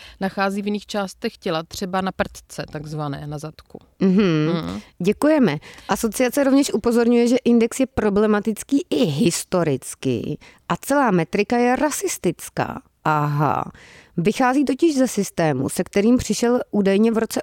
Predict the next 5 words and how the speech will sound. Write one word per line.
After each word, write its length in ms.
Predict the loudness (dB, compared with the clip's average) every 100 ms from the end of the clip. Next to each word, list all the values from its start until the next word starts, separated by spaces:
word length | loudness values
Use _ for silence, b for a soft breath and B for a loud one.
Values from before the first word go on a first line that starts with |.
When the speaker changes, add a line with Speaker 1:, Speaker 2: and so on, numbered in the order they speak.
| -6
Speaker 2:
osmnáct 520 | -6 0 2 2 0
set 200 | -4 -6
třicet 360 | -8 -6 -4 -2
dva 320 | -2 -2 -4 -6 B B
belgický 540 | -2 0 0 -2 -2